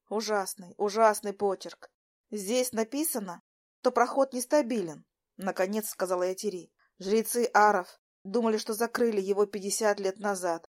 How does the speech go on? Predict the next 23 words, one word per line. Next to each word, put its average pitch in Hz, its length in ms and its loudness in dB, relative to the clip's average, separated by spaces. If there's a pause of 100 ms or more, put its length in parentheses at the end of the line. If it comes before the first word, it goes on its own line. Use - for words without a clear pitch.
(320)
Но 185 240 0
это 233 180 0
была 170 260 0
ошибка. 175 560 -8 (360)
Вернее, 247 460 4
Артлорд 240 680 6
Ниир 233 380 0
нашел 208 440 0
ошибку 202 500 0
в 196 80 -2
их 202 100 -6
расчетах. 233 600 -2 (340)
Вот 220 260 4
здесь». 185 440 -6 (260)
Я 202 180 4
ткнула 196 260 0
пальцем 226 440 0
в 175 40 -12
замысловатую 190 680 0
формулу. 175 500 -8 (240)
Он 226 220 4
сделал 220 420 4
свои. 220 380 -2